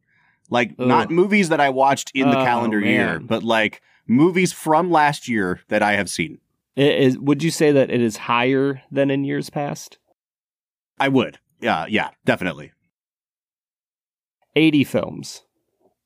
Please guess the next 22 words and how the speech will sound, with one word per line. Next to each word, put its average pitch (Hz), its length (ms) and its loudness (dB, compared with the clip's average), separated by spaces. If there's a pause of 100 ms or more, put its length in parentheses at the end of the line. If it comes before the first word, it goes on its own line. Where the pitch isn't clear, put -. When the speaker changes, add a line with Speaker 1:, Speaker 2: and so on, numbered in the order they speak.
(840)
Speaker 1:
Uh, 123 300 2
I 127 60 0
stopped - 340 0
counting 151 440 0
at 110 100 -2
a 107 60 2
hundred 135 360 2
and 107 100 0
twenty-four. 98 580 -4 (1040)
So 110 560 0 (360)
that 143 380 -2
pales 185 360 0
Speaker 2:
Wow, 123 60 -2
Speaker 1:
in 120 60 0
Speaker 2:
that's - 40 -6 (120)
Speaker 1:
comparison 117 640 -2
to 131 120 -2
Speaker 2:
a 110 40 -2
Speaker 1:
a - 20 -4
lot 117 220 2
of 107 80 0
Speaker 2:
disgusting 127 720 -4